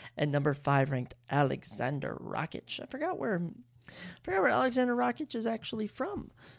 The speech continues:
Now that I've mentioned it, I mean, he's just, uh, he, he got injured in May of twenty twenty-two against Jan Blachowicz, actually. Hurt his leg, but he is, uh, hopefully gonna be coming back. I can't remember exactly where he's from, but he's from a European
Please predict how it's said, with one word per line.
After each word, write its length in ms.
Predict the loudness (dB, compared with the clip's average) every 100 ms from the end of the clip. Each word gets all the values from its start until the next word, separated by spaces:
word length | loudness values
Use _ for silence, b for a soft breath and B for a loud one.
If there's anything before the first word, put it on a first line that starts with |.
| -6
Now 160 | 2 2
that 120 | 4
I've 220 | 2 0
mentioned 480 | 0 -2 0 -2 0
it, 180 | 0 -2
I 180 | -8 -8
mean, 400 | -6 -8 -10 -10
he's 300 | -8 -8 -10 -16 _ _ _ -18
just, 360 | -10 -10 -10 -10
uh, 100 | -8 -8 -10 -14
he, 280 | -4 2 2 2
he 140 | 2
got 200 | 2 2 0
injured 480 | 0 4 4 4 -4 B B B
in 200 | -2 2
May 260 | 6 8 6
of 100 | 4
twenty 220 | 0 2
twenty-two 500 | 2 2 4 4 4
against 420 | 2 0 0 0
Jan 180 | 2 4
Blachowicz, 340 | 6 6 6
actually. 480 | 4 2 2 2 2 B B B
Hurt 280 | 6 8 8
his 160 | 6
leg, 460 | 6 8 10 8 2 -2
but 260 | 0 0
he 200 | -4 -4
is, 400 | -4 -4 -8 -8
uh, 380 | -8 -6 -8 -10 -10 -12 -10
hopefully 300 | -12 -8 -2
gonna 120 | 0
be 80 | 0
coming 260 | 0 0
back. 420 | 2 4 4 -2 -20 B B B -8
I 60 |
can't 160 | -2 2
remember 280 | 4 4 4
exactly 360 | 6 4 6 4
where 120 | 4
he's 160 | 2
from, 540 | -2 4 6 6 4 0
but 120 | 0
he's 140 | -2 -2
from 120 | -6
a 60 | -4
European 520 | -2 -2 -2 -4 -4